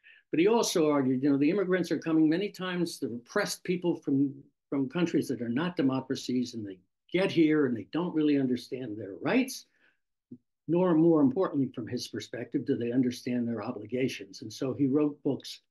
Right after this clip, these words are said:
both for the native, you know, native-born population, but also for immigrants. And so that, that was, education to him was, you know, education was the me-, the, the, his,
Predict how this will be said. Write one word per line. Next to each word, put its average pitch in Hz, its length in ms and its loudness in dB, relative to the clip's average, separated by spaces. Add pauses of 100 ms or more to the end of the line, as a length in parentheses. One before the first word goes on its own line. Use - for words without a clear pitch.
(300)
both 151 260 0
for 165 80 0
the 139 100 2
native, 233 460 6 (300)
you 180 100 0
know, 127 60 2
native-born 127 540 2
population, 117 560 -8
but 113 100 -6
also 110 440 -6
for - 160 -18
immigrants. - 480 -16
And 107 100 -20 (960)
so 123 220 -8 (180)
that, 285 100 -16 (140)
that 127 120 -6
was, 131 200 -10 (720)
education 180 560 0
to 127 80 -2
him 131 200 2
was, 120 360 -4 (400)
you 113 80 -12
know, 107 100 -16 (280)
education 147 600 2
was 120 180 0
the 113 140 -8
me-, 135 340 4
the, 131 180 -4 (200)
the, 185 420 2 (240)
his, - 360 -6